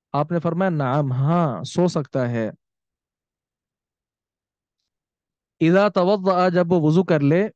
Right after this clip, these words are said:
जब वुजू कर ले, "अहदुकुम", तुम में से कोई एक, "फलयरक़द", तो वो सो जाए। तो यहाँ से मालूम होता है कि अगर आदमी जनाबत की हालत में सोना चाहे, तो वो सिर्फ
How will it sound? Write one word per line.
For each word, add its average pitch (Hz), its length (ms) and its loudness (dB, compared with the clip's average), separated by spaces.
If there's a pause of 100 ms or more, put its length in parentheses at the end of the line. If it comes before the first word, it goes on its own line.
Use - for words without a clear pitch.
(140)
जब 156 260 -2
वुजू 170 240 2
कर 180 180 0
ले, 175 120 2
"अहदुकुम", 170 500 -2
तुम 160 140 -2
में 156 80 0
से 151 140 -2
कोई 143 260 2
एक, 180 160 0
"फलयरक़द", 165 680 2
तो 156 220 2
वो 220 220 2 (580)
सो 180 260 2
जाए। 127 260 -2 (2500)
तो 147 460 0
यहाँ 180 200 2
से 208 120 -2
मालूम 196 280 2
होता 180 200 0
है 190 80 0
कि 226 300 -2 (1200)
अगर 185 240 2
आदमी 185 300 2
जनाबत 170 400 0
की 202 120 -2
हालत 180 320 0
में 202 100 2
सोना 202 340 2
चाहे, 147 480 -2 (1000)
तो 156 60 0
वो 196 140 4
सिर्फ 185 600 4